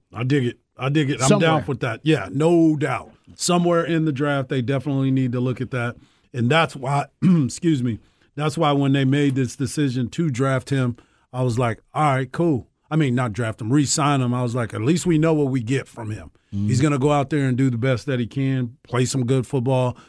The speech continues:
Speaker 1: and then you gotta see what the other team is, uh,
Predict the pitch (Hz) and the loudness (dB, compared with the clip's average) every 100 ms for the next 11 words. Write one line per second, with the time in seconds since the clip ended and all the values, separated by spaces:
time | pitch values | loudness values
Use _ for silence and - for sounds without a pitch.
0 | _ _ 117 117 127 127 123 117 - _ | _ _ -2 2 4 2 2 0 -6 _
1 | _ - 120 131 110 147 120 - 113 139 | _ -4 0 0 0 0 0 -2 0 2
2 | 135 113 135 123 113 117 - - 131 120 | 2 0 0 2 0 -2 -4 -2 0 0
3 | 101 117 110 101 | -2 -2 -2 -4